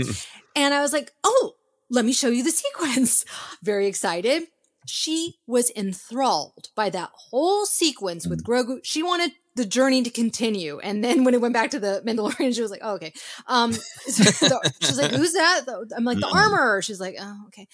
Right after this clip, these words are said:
Speaker 3: Mm.
Speaker 2: So, um, I thought that was really, really interesting because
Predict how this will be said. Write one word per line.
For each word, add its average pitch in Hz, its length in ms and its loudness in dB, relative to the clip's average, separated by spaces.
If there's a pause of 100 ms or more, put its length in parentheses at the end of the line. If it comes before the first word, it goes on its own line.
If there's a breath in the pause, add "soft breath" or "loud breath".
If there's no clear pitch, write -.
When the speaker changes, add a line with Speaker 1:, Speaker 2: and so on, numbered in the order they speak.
(140 loud breath)
Speaker 3:
Mm. 104 220 -4
Speaker 2:
So, 269 380 2
um, 247 340 -2 (320)
I 269 100 2
thought 370 140 0
that 381 140 4
was 330 160 4
really, 226 880 -2
really 175 560 -4 (180)
interesting 160 800 -6 (400 loud breath)
because 254 640 0